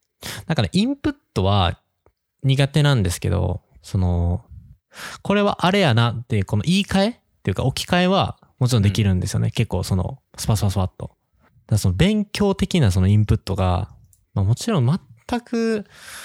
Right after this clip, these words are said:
Speaker 1: 違うこととかのインプットが一番やっぱしんどいなって思う時がありましたね。
Speaker 2: ああ、もうそれを、何？覚えないといけないっていう？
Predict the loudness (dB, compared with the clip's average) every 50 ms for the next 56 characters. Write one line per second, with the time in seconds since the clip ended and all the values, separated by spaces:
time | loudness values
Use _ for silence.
0 | -18 -20 -20 -20 _ _ -12 -8 -6 -4 0 0 2 2 2 0 0 -2 -4 -4
1 | -4 -4 -4 -6 -4 -4 -2 -2 -2 -4 -6 -10 _ _ _ _ _ _ _ -6
2 | -2 0 0 0 0 0 0 -2 0 0 0 0 0 0 0 0 0 0 -2 -2
3 | 0 0 2 2 2 2 0 0 0 0 0 -2 -2 -4 -6 _ -6 -6 -4 -4
4 | -4 -4 -6 -8 -8 -6 -6 -6 -8 -10 -14 _ _ _ _ _ _ _ -6 -2
5 | -2 0 0 0 0 0 -2 -2 0 0 0 0 0 0 -2 -2 -4 -2 -2 0
6 | 0 0 0 -2 -2 -4 -6 -12 _ _ _ _ _ _ _ _ -8 -6 -4 -2
7 | -2 -4 -4 _ _ _ _ _ _ _ _ _ _ _ _ _ _ -4 -2 0
8 | 2 2 0 0 0 -2 -4 -4 -4 -4 -4 -4 -4 -4 -8 -10 -12 -12 -10 -8
9 | -8 -8